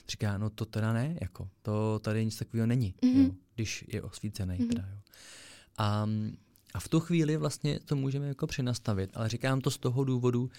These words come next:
Speaker 1: že ačkoliv to pravidlo tam není,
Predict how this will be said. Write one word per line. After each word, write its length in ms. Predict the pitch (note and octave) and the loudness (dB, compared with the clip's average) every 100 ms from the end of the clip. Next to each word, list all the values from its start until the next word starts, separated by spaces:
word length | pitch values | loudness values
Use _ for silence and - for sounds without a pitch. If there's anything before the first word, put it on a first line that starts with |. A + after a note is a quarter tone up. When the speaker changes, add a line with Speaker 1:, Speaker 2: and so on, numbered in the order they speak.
| - - - | -20 -20 -18
Speaker 1:
že 100 | - | -10
ačkoliv 560 | - B2+ - C#3 C#3 - _ _ - | -6 -4 0 2 0 -4 _ _ -8
to 120 | B2+ | -6
pravidlo 460 | B2 B2+ B2 C3+ C#3 | -2 0 2 0 -2
tam 260 | - D3+ | -2 0
není, 520 | C#3 C#3 A#2 G2+ D3 | 2 4 4 2 -2